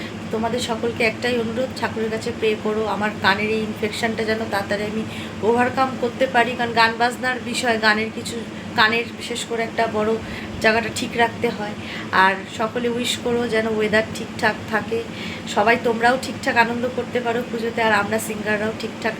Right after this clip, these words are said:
সাকসেসফুলি প্রোগ্রামটা করতে পারি, কারণ পুজোর সময়টা সবাই টানা শোয়ের একটা সবারই থাকে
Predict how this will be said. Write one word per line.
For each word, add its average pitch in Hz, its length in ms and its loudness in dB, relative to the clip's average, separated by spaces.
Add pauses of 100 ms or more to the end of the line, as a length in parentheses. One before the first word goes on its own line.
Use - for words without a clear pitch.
(300)
সাকসেসফুলি 240 580 0
প্রোগ্রামটা 214 400 0 (100)
করতে 214 240 -2
পারি, 202 220 -2 (380)
কারণ 208 200 -2
পুজোর 226 200 0
সময়টা 240 440 0
সবাই 233 500 4 (100)
টানা 220 320 4
শোয়ের 214 380 0
একটা 208 340 2 (540)
সবারই 233 380 6
থাকে 220 360 0